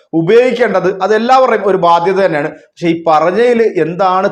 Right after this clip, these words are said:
തെറ്റ്, അല്ലെങ്കിൽ ഈ പറഞ്ഞതിനകത്ത് തെറ്റുണ്ടോ ഇല്ല എന്നുള്ളത് കേട്ടു നോക്കുന്ന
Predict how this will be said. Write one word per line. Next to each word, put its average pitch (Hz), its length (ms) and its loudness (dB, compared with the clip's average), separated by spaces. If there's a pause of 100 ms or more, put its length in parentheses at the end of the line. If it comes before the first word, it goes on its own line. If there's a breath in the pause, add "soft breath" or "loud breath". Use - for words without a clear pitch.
തെറ്റ്, 170 280 -4
അല്ലെങ്കിൽ 160 300 0
ഈ 151 120 -4
പറഞ്ഞതിനകത്ത് 156 640 -2
തെറ്റുണ്ടോ 143 560 -2
ഇല്ല 156 160 0
എന്നുള്ളത് 139 340 -4 (320 loud breath)
കേട്ടു 277 260 2
നോക്കുന്ന 165 540 -2